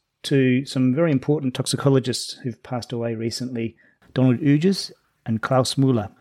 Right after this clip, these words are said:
Both heartfelt and comprehensive summaries of their contribution to T F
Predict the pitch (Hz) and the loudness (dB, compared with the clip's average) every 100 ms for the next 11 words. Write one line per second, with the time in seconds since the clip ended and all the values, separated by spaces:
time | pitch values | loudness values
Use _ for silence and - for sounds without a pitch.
0 | _ _ _ _ - 214 214 - 170 175 | _ _ _ _ -4 2 2 2 0 2
1 | - 160 180 131 165 147 139 135 - 135 | 2 2 2 -2 0 2 0 0 0 2
2 | 127 120 117 117 117 _ _ 147 139 123 | 4 4 0 -2 -4 _ _ -6 -6 -2
3 | 131 120 110 - 127 117 113 | -4 -4 -8 -4 -2 0 -2